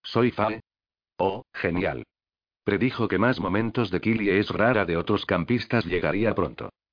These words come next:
Como si el caos parental no fuese suficiente para conseguir que hablen de ella. Las palabras de su tía hicieron eco en su mente.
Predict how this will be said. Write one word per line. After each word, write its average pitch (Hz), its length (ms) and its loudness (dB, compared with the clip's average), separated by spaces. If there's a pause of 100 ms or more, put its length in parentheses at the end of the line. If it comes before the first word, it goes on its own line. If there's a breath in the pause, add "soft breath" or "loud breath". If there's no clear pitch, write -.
(280)
Como 95 260 0
si 95 180 0
el 92 140 -2
caos 104 320 -2
parental 104 580 0
no 104 120 -2
fuese 113 340 0
suficiente 107 580 0
para 90 220 0
conseguir 104 500 0
que 87 160 2
hablen 90 240 2
de 92 220 0
ella. 60 240 -8 (840)
Las 95 220 0
palabras 104 480 0
de 76 80 -2
su 104 120 -2
tía 101 240 2
hicieron 127 440 2
eco 127 200 2
en 107 80 2
su 98 140 -2
mente. 85 360 -4